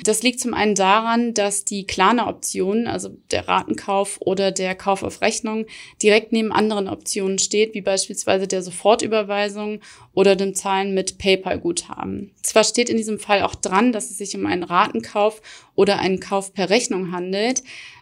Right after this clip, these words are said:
Welche Konditionen dabei gelten, erfährt man aber erst später, beziehungsweise wenn man auf der Klarna-Website ist und sich das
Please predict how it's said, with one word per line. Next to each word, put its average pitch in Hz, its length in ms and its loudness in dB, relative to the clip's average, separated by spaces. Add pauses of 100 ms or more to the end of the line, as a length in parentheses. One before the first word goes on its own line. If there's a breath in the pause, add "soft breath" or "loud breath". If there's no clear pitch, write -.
Welche 214 200 6
Konditionen 226 600 6
dabei 233 280 4
gelten, 226 500 2
erfährt 202 460 -2
man 208 180 -2
aber 185 300 -2
erst - 360 -4
später, 175 540 0
beziehungsweise 196 720 -2
wenn 185 140 2
man 185 140 2
auf 185 100 -2
der - 120 -6
Klarna-Website 208 800 0
ist - 340 -4
und 180 160 -2
sich - 140 -6
das - 280 -4